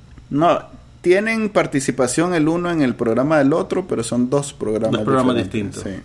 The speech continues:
Speaker 1: Sí, el de
Speaker 2: Ah, ya.
Speaker 1: Samantha Bee creo que es de ella, así un talk show o algo así. Y el de Jason Jones es un sitcom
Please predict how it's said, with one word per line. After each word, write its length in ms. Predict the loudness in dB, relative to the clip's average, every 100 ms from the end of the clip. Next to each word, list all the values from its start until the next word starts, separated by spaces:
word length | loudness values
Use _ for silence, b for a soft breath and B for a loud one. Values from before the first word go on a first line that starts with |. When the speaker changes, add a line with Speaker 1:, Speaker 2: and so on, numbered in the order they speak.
| -8
Speaker 1:
Sí, 60 |
el 100 | -4 -2
de 40 |
Speaker 2:
Ah, 20 |
ya. 60 | 0
Speaker 1:
Samantha 440 | 2 2 2 0
Bee 260 | 0 0 0
creo 300 | 0 0 0
que 140 | 0
es 100 | 0
de 360 | 2 2 2 4
ella, 360 | 2 0 -6 -10 -8
así 260 | -4 -2 0
un 300 | 2 0 -2
talk 180 | -4 -4
show 260 | -4 -4
o 40 | -2
algo 180 | -2
así. 260 | -4 -6 -8 -12 B B B B B B B -20 -4
Y 240 | 0 2
el 240 | 2 0 2
de 520 | 4 4 4 2 0
Jason 380 | -2 -4 -4 -4
Jones 380 | 0 0 0 -2
es 100 | -4
un 380 | -2 -2 -2 -4
sitcom 600 | -6 -6 -8 -10 -10